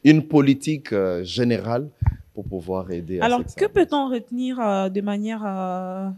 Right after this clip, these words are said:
Speaker 2: succincte et de manière assez, euh, euh, concise de ce que vous, vous voulez apporter en tant que fondation, justement,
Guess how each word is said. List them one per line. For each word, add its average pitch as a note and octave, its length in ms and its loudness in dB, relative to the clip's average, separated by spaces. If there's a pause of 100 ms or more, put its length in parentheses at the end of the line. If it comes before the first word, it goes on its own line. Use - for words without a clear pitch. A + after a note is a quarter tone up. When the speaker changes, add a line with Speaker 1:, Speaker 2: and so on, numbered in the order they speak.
(160)
Speaker 2:
succincte B3+ 920 -6
et A#3+ 100 -2
de G#3 100 -2
manière G#3 360 -4
assez, A3 460 -4
euh, F#3 320 -4 (760)
euh, G#3 80 -2
concise B3+ 800 -6 (260)
de G#3 140 -2
ce - 140 -10
que - 100 -6
vous, C4+ 480 -2
vous A3+ 200 -4
voulez G3+ 180 -4
apporter F#3 520 -6
en A3+ 100 -8
tant G#3+ 200 -12
que G3+ 140 -14
fondation, F3+ 760 -14
justement, F3 600 -18